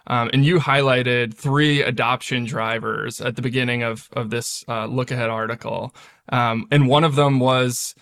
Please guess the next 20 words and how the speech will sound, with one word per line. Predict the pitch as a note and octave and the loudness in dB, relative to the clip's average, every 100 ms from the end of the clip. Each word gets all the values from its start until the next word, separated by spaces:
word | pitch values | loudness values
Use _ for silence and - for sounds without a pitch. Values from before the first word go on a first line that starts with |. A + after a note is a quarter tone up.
| _ _ | _ _
the | C3 A#2+ A#2+ A#2 | 0 2 2 -2
spot | - C3+ C3 A2 | -2 0 0 0
Bitcoin | B2 - B2+ A#2+ A#2 | -4 -4 -4 -2 -2
E | B2 | -4
T | A#2 B2 | -4 -6
P | A2+ A#2 A2+ A2 G#2+ | -4 -4 -2 -4 -6
and, | B2 A#2 A2 | -4 -2 0
and | B2+ | 2
the | B2 | 2
approval | A#2 D3 D3 B2 B2 | 0 0 0 2 0
that | A#2 | -2
we | A#2+ | -4
just | A2+ A#2+ - | -4 -6 -4
saw. | A#2+ A2 A2 C#3 | -4 -2 -4 -2
We're | C#3 | -2
talking | C3+ D3+ C#3+ C#3+ | 2 2 2 0
currently | C3 C#3 C3 B2+ B2+ B2 A#2+ - _ | -2 0 2 2 2 0 -2 -10 _
on | - B2+ | 0 2
January | A#2+ B2+ C3 C3 B2+ | 2 2 2 4 2
eleventh | A#2+ A#2 A2+ B2+ C#3+ - - | 2 0 -2 0 -2 -4 -12